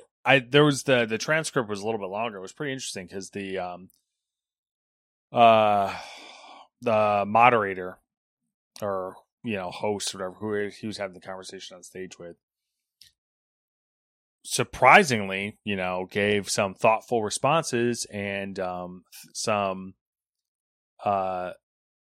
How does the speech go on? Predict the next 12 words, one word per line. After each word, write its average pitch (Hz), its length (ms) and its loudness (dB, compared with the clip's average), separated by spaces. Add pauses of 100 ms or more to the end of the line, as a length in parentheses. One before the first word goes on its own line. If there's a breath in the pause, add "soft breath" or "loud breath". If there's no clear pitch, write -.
(160)
like, 110 180 -4
pushed - 280 -2
back 123 280 4
on 95 100 -4
some 101 180 -10
of 90 80 -10
the - 40 -20
things 95 200 -12
he 87 80 -16
said, 123 340 2
which 90 280 -8
made 98 340 -4